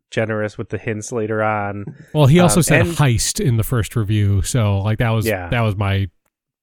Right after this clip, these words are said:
Speaker 2: main giveaway.
Speaker 1: That's a, yeah, that's a good point, too, yeah.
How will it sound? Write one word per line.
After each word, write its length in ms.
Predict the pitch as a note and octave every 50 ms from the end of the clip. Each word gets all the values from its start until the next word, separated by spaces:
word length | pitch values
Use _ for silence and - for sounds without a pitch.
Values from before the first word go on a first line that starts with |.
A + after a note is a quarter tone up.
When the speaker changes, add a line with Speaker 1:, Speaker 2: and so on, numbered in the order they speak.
| _ _ _ -
Speaker 2:
main 340 | C#3+ C#3 C3 B2 A#2 A2 G#2
giveaway. 540 | G#2+ G2+ G2 G2+ F#2+ G2 F#2+ F#2+ F#2+ F#2 - _ _ _ _ _ _ _ _ _ _ -
Speaker 1:
That's 200 | A#2 G#2+ G2 -
a, 40 | G2+
yeah, 220 | G2 G#2 G2 F#2
that's 180 | F2+ G2 - -
a 40 | -
good 160 | G2+ F#2 -
point, 260 | - - E2 E2 -
too, 220 | - - F#2 E2+ E2
yeah. 340 | E2+ F2 F2 E2+ E2 D#2+ E2